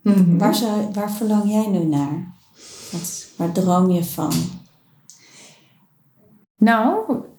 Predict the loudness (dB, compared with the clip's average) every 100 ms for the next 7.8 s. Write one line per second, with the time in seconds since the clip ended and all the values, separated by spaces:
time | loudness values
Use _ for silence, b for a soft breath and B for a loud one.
0 | _ _ -2 0 2 4 4 6 6 4
1 | 4 2 2 0 2 4 4 2 2 4
2 | 4 4 -2 -2 -2 -2 -4 2 2 2
3 | -4 -2 2 4 2 0 -2 -2 2 2
4 | 6 4 6 4 2 0 2 4 2 0
5 | -2 0 2 2 4 4 4 4 4 0
6 | 0 2 2 0 -2 -2 0 0 2 2
7 | 2 0 -2 -4 -2 2 2